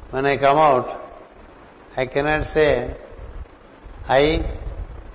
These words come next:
my inner garment, my outer garment, my warm clothing, and then my specs, we have come." Do we say that?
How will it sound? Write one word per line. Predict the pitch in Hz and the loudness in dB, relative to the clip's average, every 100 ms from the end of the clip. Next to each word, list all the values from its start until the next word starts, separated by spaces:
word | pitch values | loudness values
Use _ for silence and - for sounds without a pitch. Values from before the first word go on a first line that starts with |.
| - | -6
my | 131 127 | -2 0
inner | 127 143 147 | 2 0 2
garment, | 151 147 147 156 151 - - - - - - - 143 | 4 4 4 -2 -4 -10 -16 -18 -18 -18 -20 -10 -2
my | 143 | 2
outer | 127 127 143 143 | 2 2 0 2
garment, | 147 147 147 151 147 - - - - - - - | 4 4 4 0 -4 -8 -16 -20 -20 -20 -20 -6
my | 139 143 | -2 2
warm | 120 123 139 | 2 2 0
clothing, | 139 147 139 147 151 143 - - - - - - - | 2 2 2 -2 -4 -10 -16 -18 -10 -10 -8 -14 -6
and | 135 147 143 | -2 2 4
then | 156 156 | 4 4
my | 147 | 2
specs, | - - 156 156 - - - - - | 0 0 0 0 -6 -12 -18 -20 -12
we | 135 143 | -4 0
have | 139 139 - | 2 2 0
come." | 147 131 127 113 | 0 0 -2 -4
Do | 131 | -2
we | 131 | -2
say | 120 143 147 | -4 -6 -6
that? | 147 | -8